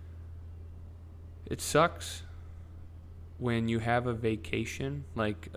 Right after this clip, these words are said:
not in school, right? Or, you know, you're in high school, you get Christmas break, or you're in college and you get winter break, the whole year and a half, or year and a half, month and a half off of school.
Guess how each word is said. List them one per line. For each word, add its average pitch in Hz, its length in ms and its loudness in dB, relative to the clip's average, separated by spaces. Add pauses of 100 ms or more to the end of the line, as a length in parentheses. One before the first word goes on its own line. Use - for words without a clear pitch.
(460)
not 131 380 6 (380)
in 110 160 0
school, 107 580 4
right? 101 320 2
Or, 90 240 -2 (760)
you - 60 -10
know, 110 120 -8
you're 104 120 -6
in 101 60 -6
high 95 160 -4
school, 104 500 -4 (460)
you - 80 -4
get 110 180 -4
Christmas 107 440 -2
break, 101 460 -2
or 107 40 0
you're 104 140 0
in 104 80 -6
college 107 560 4
and 104 100 -2
you 98 60 -4
get - 280 -4 (260)
winter 107 320 0
break, 104 460 -4
the 101 160 0
whole 101 440 -2 (100)
year 110 300 2
and 104 80 -2
a 104 40 -6
half, 92 340 -2 (180)
or 104 140 0 (180)
year - 120 -8
and - 80 -6
a - 40 -6
half, - 260 -8
month 113 260 4
and 117 100 6
a 110 40 6
half 107 460 2
off - 300 2
of 98 60 -2
school. 110 460 4